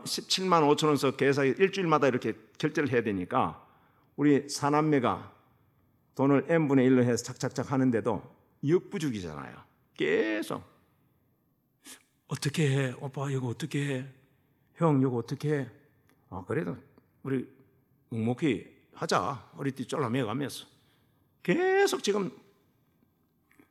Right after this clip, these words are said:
그러니까 한 두 달 정도 됐는데 천 몇백만 원이 들어가 버렸으니까요. 간병비하고 아버지 그 병원비하고.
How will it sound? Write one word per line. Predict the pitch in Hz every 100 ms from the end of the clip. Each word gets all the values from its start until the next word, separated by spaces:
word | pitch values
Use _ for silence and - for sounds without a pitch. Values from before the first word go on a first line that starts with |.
| _
그러니까 | 247 262 240
한 | 185 240 -
두 | 165 196
달 | 247 247
정도 | 208 226 226
됐는데 | 202 175 180 175 127 - - - _
천 | - 214
몇백만 | 208 202 180 156
원이 | 127 101
들어가 | 120 113
버렸으니까요. | 107 98 - 80 - 90 - _ _ _ _ - 147
간병비하고 | 120 135 127 120 110 104 110 110 95 127 - - _ _ -
아버지 | 113 107 107
그 | 107 104 -
병원비하고. | 117 120 113 107 98 104 - -